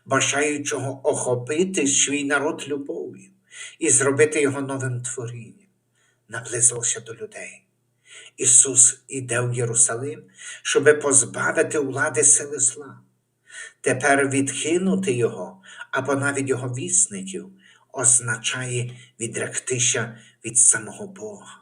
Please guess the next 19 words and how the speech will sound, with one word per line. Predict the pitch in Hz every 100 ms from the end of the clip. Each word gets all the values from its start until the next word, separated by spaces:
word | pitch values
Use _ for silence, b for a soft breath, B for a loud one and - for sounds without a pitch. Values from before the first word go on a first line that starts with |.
| _ _ _ - - _ _ - B B B B -
"Ідіть, | 135 123 147 143 139 - - _ _ B B B B B
ось | 135 127 - -
я | 139
посилаю, | 139 135 - 139 131 143 165 160 151 139 123 B B B -
як | 131 127 - 127
вас, | 123 139 - -
як | 120 120
ягнят | 120 110 117 113 -
між | 110 101 -
вовки". | 104 92 - 98 95 _ _ B B B B B
У | - 139
тексті | 139 - 170 190 - - - 120 95 B B B
дуже | - 139 151
виразно | 131 165 165 - 156
накреслений | 143 131 123 135 151 - 151 143 143 135
месійний | 135 127 151 151 139 135 131
наказ: | 120 120 120 110 - - b b _ -
"Ідіть". | 135 127 127 127 - - _ _ _ B B B -
Дієслово, | 127 147 135 - - 131 147 156 165